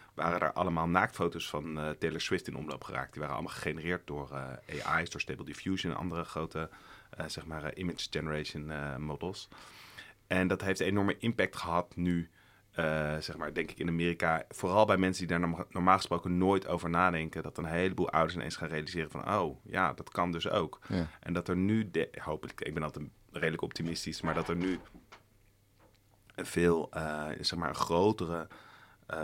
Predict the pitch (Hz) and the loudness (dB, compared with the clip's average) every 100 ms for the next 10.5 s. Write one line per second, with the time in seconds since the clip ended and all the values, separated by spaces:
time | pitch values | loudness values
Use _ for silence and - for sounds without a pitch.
0 | 73 80 87 92 85 - 73 80 82 - | 0 4 6 4 -4 -4 -4 -4 -4 -4
1 | 80 80 - 76 80 - 120 104 87 82 | -6 -6 -6 -6 -6 -4 -2 -2 -4 -4
2 | 101 92 87 - 85 - - - 101 110 | -4 -4 -6 -8 -6 -2 -2 6 6 6
3 | - 87 - 82 80 - 71 71 76 69 | 0 -4 -6 -8 -8 -8 -8 -6 -10 -12
4 | - - - - - _ _ _ - 78 | -16 -20 -20 -20 -20 _ _ _ -6 -4
5 | - 71 69 - - - 71 73 69 67 | -2 -2 -2 -6 -8 -10 -6 -6 -6 -8
6 | - - 71 65 65 69 - - - - | -12 -10 -8 -6 -8 -12 -16 -16 -14 -6
7 | - 135 - 104 - 104 101 101 101 104 | 6 8 8 4 4 4 6 4 4 2
8 | - 104 95 85 82 - 98 - - - | 4 2 4 2 0 -4 -4 -2 -2 0
9 | 95 95 92 95 90 87 87 80 82 - | 0 2 0 2 4 4 2 -2 -8 -10
10 | - 82 85 - 92 | -8 -8 -8 -4 -4